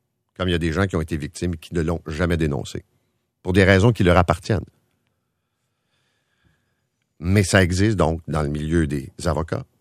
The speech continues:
dans le milieu des affaires, dans le milieu de la construction. Parce que, on va conclure là-dessus, ce qu'il faut mettre en lumière, c'est que la motivation première,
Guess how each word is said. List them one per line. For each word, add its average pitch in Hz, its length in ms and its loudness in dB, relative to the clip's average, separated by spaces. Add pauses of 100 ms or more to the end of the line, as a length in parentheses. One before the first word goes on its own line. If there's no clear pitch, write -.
(200)
dans 76 60 -8
le 73 60 -8
milieu 73 280 -6
des 73 180 -4
affaires, 85 480 -2 (680)
dans 73 100 -10
le 73 80 -6
milieu 82 220 0
de 73 40 -4
la 78 80 0
construction. 92 680 -2 (1500)
Parce 95 160 -4
que, 135 160 4 (560)
on 73 60 -6
va 82 80 2
conclure 90 300 2
là-dessus, 87 340 0
ce - 100 -10
qu'il 92 140 -2
faut - 260 0 (920)
mettre 117 240 2
en 95 100 4
lumière, 101 560 0 (1300)
c'est - 160 -2
que 120 100 4
la 117 60 8
motivation 120 800 4
première, 85 580 0